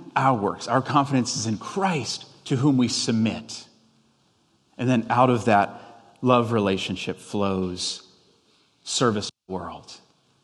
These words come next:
self-denial, and the good works that he's prepared in advance for us to do. And those are the evidence of our faith. So all of these things matter, matter for etern-, eternity.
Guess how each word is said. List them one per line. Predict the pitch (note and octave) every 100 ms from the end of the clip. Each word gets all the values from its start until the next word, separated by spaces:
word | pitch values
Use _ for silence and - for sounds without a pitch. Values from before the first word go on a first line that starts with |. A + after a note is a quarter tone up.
| _
self-denial, | - - G#2+ - F#2 E2 D#2+ D#2+ - _ _ _ _ _ _ _ _ _ _ _ _ _ _ _ _ _
and | - G#2+
the |
good | A2 G2
works | F#2 F#2
that | F#2+
he's | F#2+
prepared | - - G#2 F#2
in | F#2
advance | F#2 F2+
for | - F2+
us | F2+ -
to | F#2+
do. | F#2 F2+ E2+ F2+ _ - - _ _ _
And | A2+
those | B2 A2+
are |
the | A#2+ A#2+
evidence | D3+ C#3+ B2 G2+ -
of | G2
our | F2+ F2 - - -
faith. | - - D#2+ - - - _ _ - - - -
So | - D3+
all | D#3+ F#3+
of | E3+
these | F3 E3
things | E3+ C#3+ A#2+
matter, | A#2 F#2 E2+ - - - - - -
matter | C3 D3+ D#3
for | D3 D3
etern-, | C3+ A2+ - G2+ F2 - _ _ _ -
eternity. | - A2+ G2 F2 E2+ F#2+